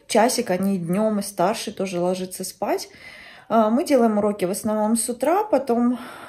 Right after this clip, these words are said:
ам, потом они <laughs> ложатся спать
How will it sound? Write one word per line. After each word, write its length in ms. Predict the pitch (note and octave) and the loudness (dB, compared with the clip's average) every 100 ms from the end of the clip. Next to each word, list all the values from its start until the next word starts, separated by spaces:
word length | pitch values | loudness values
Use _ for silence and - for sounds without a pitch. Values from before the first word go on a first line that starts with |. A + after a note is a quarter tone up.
| - | -8
ам, 840 | A#3 G#3+ G#3+ G#3+ G#3 G#3 G3+ A3 A3 - - | -4 -2 -2 -4 -4 -6 -6 -10 -14 -18 -4
потом 280 | G#3+ G3+ A3 | -2 0 2
они 260 | B3+ B3+ | 2 6
<laughs> 20 | |
ложатся 520 | C4+ B3+ A3+ A3 A3 A3 | 8 8 6 2 -2 -8
спать 440 | - C4 G4+ | -4 -2 -2